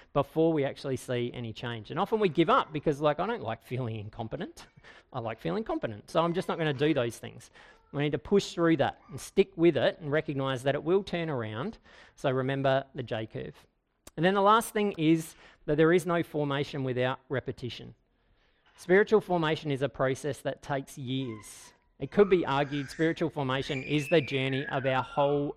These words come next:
lives. And we live in a culture that is very much about, "I want this, and therefore I'm gonna get it right now." And so it is a huge challenge for us to say, "I'm gonna invest in something that I might not see the payoff in for weeks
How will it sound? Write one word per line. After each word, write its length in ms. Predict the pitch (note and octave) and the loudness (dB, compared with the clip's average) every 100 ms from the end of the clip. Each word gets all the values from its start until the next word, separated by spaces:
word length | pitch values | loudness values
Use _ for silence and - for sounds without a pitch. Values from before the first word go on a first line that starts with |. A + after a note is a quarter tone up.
| - | -10
lives. 720 | A2+ A2+ G#2 G#2 A2+ - - _ _ _ _ _ _ _ _ _ _ _ - | -6 -4 -6 -8 -16 -18 -20 _ _ _ _ _ _ _ _ _ _ _ -6
And 120 | C3 | 2
we 160 | D#3+ | 4
live 280 | E3+ D#3 D3 - - | 4 2 0 -6 -16
in 300 | - B2+ A#2+ A#2 | -8 -6 -6 -8
a 60 | |
culture 540 | - - G3 G3+ B3 C4 _ _ _ - | -6 -2 -2 0 -4 -4 _ _ _ -6
that 120 | B2 | -6
is 140 | A#2+ | -4
very 220 | C#3 E3+ | -2 0
much 280 | D#3+ C#3 - | -2 -4 -6
about, 380 | C3 A#2+ A#2 A2+ - | -4 -2 -2 -4 -6
"I 60 | B2+ | -6
want 200 | D3 - | -6 -4
this, 380 | B2 - - - | -4 -4 -10 -14
and 100 | A#2 | -10
therefore 220 | A2 A#2 | -8 -6
I'm 120 | A2+ A#2+ | -6 -4
gonna 140 | B2+ | -4
get 180 | C3+ A#3+ | -2 -4
it 100 | - _ - | -6 _ -4
right 260 | A#2 A#2 - _ - | -2 -2 -4 _ -12
now." 280 | G#2+ F#2 - _ _ - | -12 -12 -16 _ _ -16
And 140 | A#2 | -8
so 160 | C#3+ C#3 | -2 0
it 80 | |
is 100 | C#3+ | 0
a 60 | D3 | -4
huge 380 | - G#3 G3+ - | -6 -6 -8 -6
challenge 400 | D#3 D#3+ E3 - | -6 -4 -6 -8
for 240 | B2 G#2 | -8 -6
us 160 | G#2 - | -8 -10
to 100 | A#2 | -12
say, 220 | - B2+ | -6 -6
"I'm 100 | B2+ | -4
gonna 200 | E3+ F#3 | -4 -4
invest 380 | C3+ B2 D3+ - | -4 -2 -4 -4
in 120 | C#3+ | -8
something 380 | - C3 C3 A#2+ | -6 -8 -8 -6
that 120 | B2+ | -6
I 140 | D#3+ | -4
might 260 | G3+ D3+ D#3 | -4 -6 -6
not 220 | C#3+ - | -12 -12
see 160 | - C#3 | -6 -6
the 80 | A#2+ | -6
payoff 520 | - C3+ A2+ G2+ _ F4 | -6 -4 -4 -6 _ -12
in 360 | G#2+ A2 F#3+ - _ _ _ | -10 -8 -10 -12 _ _ _
for 180 | - A#2+ | -8 -6
weeks 680 | G#2+ C3 G#3 - - - - | -2 0 -2 -6 -20 -20 -20